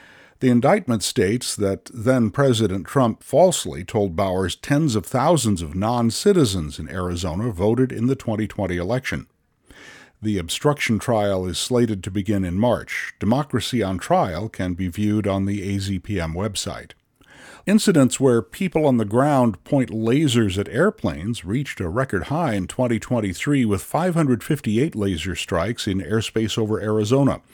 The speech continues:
Even a toy laser pointer directed at the sky can temporarily blind a pilot, putting passengers at risk, according to Federal Aviation Administration official Mike Whitaker.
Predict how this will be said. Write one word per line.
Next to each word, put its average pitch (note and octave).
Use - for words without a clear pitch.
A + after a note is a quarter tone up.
Even D#3+
a G#2
toy F#3
laser A#2
pointer F#2+
directed G2
at F2
the F2
sky A2+
can F2+
temporarily B2+
blind B2
a A2
pilot, D#2+
putting A2
passengers G2+
at F2
risk, B2+
according F#2+
to E2+
Federal G#2
Aviation G2
Administration F2
official F#2+
Mike F#2
Whitaker. -